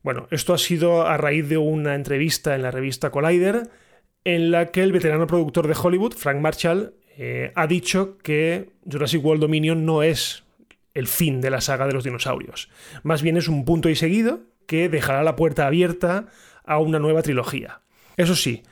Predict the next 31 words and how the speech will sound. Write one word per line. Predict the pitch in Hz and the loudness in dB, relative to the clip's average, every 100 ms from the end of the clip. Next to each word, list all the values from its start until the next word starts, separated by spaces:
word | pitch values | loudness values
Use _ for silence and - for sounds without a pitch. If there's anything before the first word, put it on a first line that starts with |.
| - _ | -20 _
con | 143 147 | 0 2
un | 156 | 4
reparto | 160 - 147 170 | 4 4 4 4
nuevo, | 190 226 339 | 4 4 2
ya | 170 127 127 | 0 0 -2
que | 131 | -2
la | 123 | -4
historia | 120 - 135 143 | -4 -4 -2 0
de | 135 131 - | -2 -4 -4
Claire | 147 135 131 | -2 0 -2
y | 139 151 | -2 -2
Owen, | 160 196 269 311 120 | 0 -2 -2 -6 -10
los | 113 - - - - | -10 -10 -12 -12 -10
personajes | 147 - 131 131 147 | -8 -2 -2 0 -2
interpretados | 139 139 143 143 135 | -2 -2 -2 -2 -2
por | - 135 123 | -2 -4 0
Bryce | 143 131 | -2 0
Dallas | 139 131 - | 0 -2 0
Howard | 165 135 120 123 | 2 2 0 -4
y | |
por | 127 120 | -6 -6
Chris | 143 131 | -4 -4
Pratt, | - 185 185 - - _ | 0 0 -2 -20 -20 _
pues | 127 127 - 139 | -6 -6 -8 -8
digamos | 135 127 135 | -4 -2 -4
que | - 147 | -4 -4
concluye | 123 113 139 123 113 120 _ _ | -6 -6 -4 -4 -6 -14 _ _
en | 127 117 | -10 -8
esta | 110 123 | -6 -6
tercera | 131 - 117 | -6 -6 -8
entrega. | 113 - 120 | -6 -8 -8